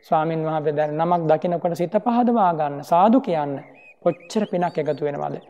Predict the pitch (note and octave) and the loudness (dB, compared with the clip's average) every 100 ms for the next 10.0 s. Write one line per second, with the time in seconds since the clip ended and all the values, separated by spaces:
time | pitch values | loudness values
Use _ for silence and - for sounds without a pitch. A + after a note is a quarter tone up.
0 | - - E3 E3+ E3 E3 D#3+ D#3 D#3+ D#3 | -18 -4 2 6 6 6 4 4 2 2
1 | D#3 D#3 D3+ C#3+ C#3 - - _ _ _ | -2 -2 -2 -4 -6 -12 -20 _ _ _
2 | _ _ _ _ _ _ - _ - F3+ | _ _ _ _ _ _ -20 _ 2 4
3 | G3+ G3 G3 F3 G3 F#3 F3 F#3+ G#3+ G#3 | 6 4 4 2 4 4 4 4 4 4
4 | G#3 F#3+ F#3 F#3+ F#3 F3+ F3 F3+ E3 F3 | 6 6 6 4 0 0 2 2 4 4
5 | E3+ E3+ F#3+ - _ _ _ _ - F3+ | 0 -2 -8 -16 _ _ _ _ -4 2
6 | G#3 G#3 G3+ F#3+ F#3 F3+ F3 E3+ F3 E3+ | 4 4 4 4 4 2 0 0 0 0
7 | E3 D#3+ E3+ E3 E3 E3+ - - - F#3 | -2 0 2 2 0 -2 -6 -8 2 4
8 | G3 F#3+ F#3+ F3 E3+ E3+ E3+ E3 E3 E3 | 4 4 4 6 4 4 2 2 0 -2
9 | E3 E3 F3 F3 C#3 F#3 B3 A#3+ A#3 A3+ | -4 -4 -2 -4 -2 -2 4 6 6 2